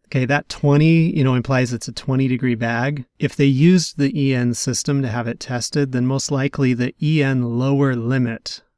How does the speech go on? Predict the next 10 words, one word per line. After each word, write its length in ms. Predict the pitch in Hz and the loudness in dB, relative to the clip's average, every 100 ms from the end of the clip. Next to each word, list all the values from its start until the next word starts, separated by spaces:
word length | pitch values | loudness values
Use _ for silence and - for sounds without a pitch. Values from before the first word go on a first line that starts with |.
| _ _ | _ _
on 160 | 123 117 | -4 -4
their 100 | 117 | -4
tested 460 | - 120 - 113 | -6 -6 -6 -6
bag 280 | 113 113 107 | -4 -6 -6
was 160 | 113 - | -6 -8
twenty, 600 | - 113 107 - 147 - _ _ _ | -8 -8 -8 -10 -12 -14 _ _ _
not 360 | 156 139 139 - | -2 0 0 -2
the 80 | - | -2
comfort 460 | 156 151 - 139 | 0 -2 -4 -12
rating. 420 | 185 120 120 - | -10 -12 -12 -14